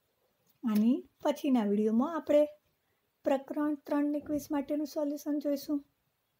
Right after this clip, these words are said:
પ્રકરણ ત્રણની ક્વિઝ માટેની લિંક તમને ડિસ્ક્રિપ્શનમાં મૂકેલી હશે. આના સિવાય મારી બીજી એક ગણિતની પણ ચેનલ છે, જેમાં ધોરણ છ થી આઠના પ્રકરણ પ્રમાણેના વીડિયો બનાવેલ છે.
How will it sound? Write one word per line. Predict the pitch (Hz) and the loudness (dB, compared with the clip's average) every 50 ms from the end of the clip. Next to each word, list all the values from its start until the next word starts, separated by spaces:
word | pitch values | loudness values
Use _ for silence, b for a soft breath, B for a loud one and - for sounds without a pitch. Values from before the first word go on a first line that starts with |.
| _ _ _ _ _ _ _ - - _ _ _ _ _ _ _ _ _ _ _ _ - | _ _ _ _ _ _ _ -20 -20 _ _ _ _ _ _ _ _ _ _ _ _ -4
પ્રકરણ | 240 214 220 - 240 220 220 226 277 330 - _ _ _ _ - | -4 -4 -2 -2 -4 -2 0 0 -2 -2 -4 _ _ _ _ -6
ત્રણની | - 311 302 302 311 294 285 - _ _ - 320 294 294 | -4 -2 0 0 0 -2 -4 -6 _ _ -4 0 0 0
ક્વિઝ | 285 - 311 311 294 - - | 0 0 -2 -2 -2 -2 -4
માટેની | 302 294 285 285 302 294 302 302 | -4 -2 -2 0 0 0 0 0
લિંક | 294 294 311 302 - _ - | 0 0 -2 -4 -4 _ -4
તમને | 294 294 294 294 294 | -2 -2 -2 -2 -2
ડિસ્ક્રિપ્શનમાં | 285 294 262 - - - 262 - - - 294 294 294 285 285 | -2 -4 -6 -8 -12 -14 -14 -10 -6 -2 -2 -2 0 -2 -2
મૂકેલી | 294 285 - 302 294 294 302 302 | -4 -6 -4 -6 -4 -2 -2 -4
હશે. | 277 - - 302 285 285 - _ _ _ _ _ _ _ _ _ _ _ _ _ _ _ _ _ _ _ _ _ _ _ _ - | -4 -4 -4 -4 -4 -4 -6 _ _ _ _ _ _ _ _ _ _ _ _ _ _ _ _ _ _ _ _ _ _ _ _ -6
આના | 247 208 220 208 | -4 -2 -2 -4
સિવાય | - - 269 226 214 208 208 | -4 -2 -2 0 0 2 2
મારી | 202 202 202 247 254 | 0 0 0 -2 -2
બીજી | 294 294 277 - - 302 302 | -2 -2 -4 -2 -2 0 0
એક | 302 277 262 | 0 0 0
ગણિતની | 247 277 277 285 302 302 - - 311 311 294 | -2 0 0 0 0 -2 -4 -4 -4 -4 -4
પણ | - - 302 294 277 | -4 -4 -2 -2 -2
ચેનલ | - 311 285 285 294 294 294 | -2 -2 0 0 0 -2 -4
છે, | 277 - 302 302 285 - _ _ _ _ _ _ _ _ _ _ _ _ _ _ _ _ _ _ _ - _ _ _ _ _ _ _ _ _ _ _ _ _ _ _ _ _ _ _ - | -4 -4 -4 -6 -6 -6 _ _ _ _ _ _ _ _ _ _ _ _ _ _ _ _ _ _ _ -20 _ _ _ _ _ _ _ _ _ _ _ _ _ _ _ _ _ _ _ -6
જેમાં | 208 220 214 202 196 202 220 254 254 | -2 0 0 2 2 0 0 -2 -2
ધોરણ | - 294 285 285 277 285 | -2 -2 0 0 0 -2
છ | 277 - - 302 277 277 | -4 -4 -6 -6 -6 -4
થી | - 311 302 | -4 -2 0
આઠના | 285 285 277 277 320 302 285 | 0 0 -2 -4 -4 -6 -6
પ્રકરણ | 277 - 285 277 - - 294 294 302 | -4 -6 -8 -8 -8 -8 -8 -8 -6
પ્રમાણેના | - 302 285 285 285 285 285 285 285 294 285 285 | -6 -6 -4 -4 -4 -2 -2 -2 -2 -2 -4 -4
વીડિયો | 285 269 277 285 285 | -4 -4 -2 -2 -2
બનાવેલ | 277 294 285 285 285 285 285 285 | -2 -2 -2 -2 -2 -2 -2 -4
છે. | 277 - 302 | -4 -6 -6